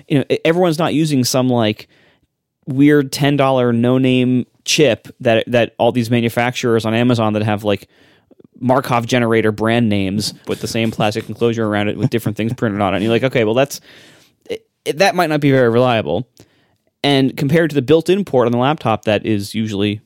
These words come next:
a hundred percent reliable, to, to make a large portion of your customer base rely on dongles is, is not a great thing. So if everyone is requesting the same three ports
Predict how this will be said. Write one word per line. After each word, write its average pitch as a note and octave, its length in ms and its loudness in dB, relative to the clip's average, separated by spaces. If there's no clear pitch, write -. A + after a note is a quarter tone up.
a A#2+ 40 -8
hundred D#3+ 200 -2
percent - 240 -10
reliable, - 460 -10
to, - 180 -4
to D3+ 420 -2
make D3 480 0
a C#3+ 120 4
large C#3+ 420 2
portion D#3+ 320 -2
of C3+ 40 -2
your B2 100 0
customer B2 360 -4
base F#2 240 -2
rely G2 280 -2
on F#2+ 100 -4
dongles G2 600 -2
is, G2 320 -4
is G#2 120 -6
not E2+ 140 -8
a F#2+ 40 -10
great - 240 -6
thing. - 240 -16
So - 400 2
if - 400 2
everyone F3+ 420 2
is E3 100 0
requesting E3 480 -2
the D3 80 -2
same D3+ 300 -2
three D3+ 200 -6
ports F3+ 500 -6